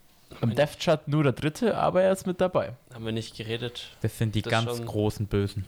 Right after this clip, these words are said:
Speaker 1: Mhm.
Speaker 2: Genau.
Speaker 3: Das sind die ganz großen Bösen. Bei der Chiefs sind's auch große Böse,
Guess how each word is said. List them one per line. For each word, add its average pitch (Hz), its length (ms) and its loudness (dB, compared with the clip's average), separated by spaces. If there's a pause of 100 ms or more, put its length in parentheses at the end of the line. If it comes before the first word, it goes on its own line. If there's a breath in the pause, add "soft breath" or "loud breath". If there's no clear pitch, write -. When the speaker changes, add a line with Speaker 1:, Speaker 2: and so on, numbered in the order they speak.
(120)
Speaker 1:
Mhm. 120 200 2
Speaker 2:
Genau. 110 340 0
Speaker 3:
Das 127 220 0
sind 110 200 0
die 104 140 -2
ganz 107 480 0
großen 98 380 -2
Bösen. 92 340 -2 (500 loud breath)
Bei 131 120 4
der 135 120 2
Chiefs - 380 -2
sind's 135 280 0
auch 156 280 2
große 185 380 2
Böse, 202 480 2